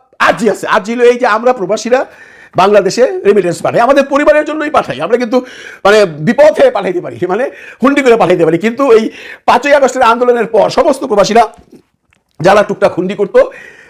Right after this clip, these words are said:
তারাও হুন্ডি বন্ধ করে দিছে। সবার মধ্যে একটা দেশপ্রেম আসছে যে ভাই, আমার দেশের টাকা আমি গভর্নমেন্টের মাধ্যমে পাঠাবো, আমার সরকার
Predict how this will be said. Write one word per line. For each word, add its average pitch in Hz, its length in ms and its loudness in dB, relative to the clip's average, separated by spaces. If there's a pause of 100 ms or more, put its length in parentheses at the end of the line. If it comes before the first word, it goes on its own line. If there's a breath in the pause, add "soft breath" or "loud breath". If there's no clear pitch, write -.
তারাও 175 200 0
হুন্ডি 160 240 -2
বন্ধ 143 260 -4
করে 120 160 -6
দিছে। 104 240 -14 (460 loud breath)
সবার 294 240 2
মধ্যে 262 160 -4
একটা 240 80 -2
দেশপ্রেম 196 420 -2
আসছে 160 200 -8
যে 196 80 -2
ভাই, 196 180 2 (460 loud breath)
আমার 220 220 0
দেশের 220 260 -2
টাকা 196 400 2
আমি 175 260 0 (160)
গভর্নমেন্টের 196 380 0
মাধ্যমে 170 220 -2
পাঠাবো, 175 340 -4 (240 loud breath)
আমার 170 160 -2
সরকার 196 440 0